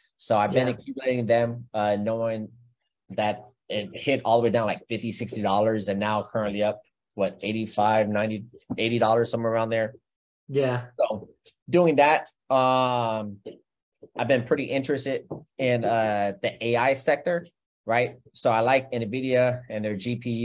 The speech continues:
Speaker 1: Us, um, and also ticker, uh, A I, uh,
Speaker 2: Yeah.
Speaker 1: C three. Uh,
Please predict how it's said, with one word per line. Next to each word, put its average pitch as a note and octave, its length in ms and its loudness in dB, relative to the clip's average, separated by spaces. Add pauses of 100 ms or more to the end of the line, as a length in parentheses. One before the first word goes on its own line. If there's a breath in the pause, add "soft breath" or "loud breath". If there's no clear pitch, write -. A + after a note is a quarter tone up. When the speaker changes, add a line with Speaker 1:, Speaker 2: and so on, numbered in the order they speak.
(100)
Speaker 1:
Us, A#2+ 440 -4 (480)
um, G2+ 420 2 (120)
and A2+ 140 -2
also C3+ 320 2
ticker, C3+ 580 -2
uh, G2+ 500 -4 (380)
A C#3+ 100 0 (100)
I, F2 200 -6 (560)
uh, G2+ 300 2
Speaker 2:
Yeah. F#2+ 40 -4
Speaker 1:
C C3 280 -2
three. - 320 -10 (480)
Uh, G#2+ 380 4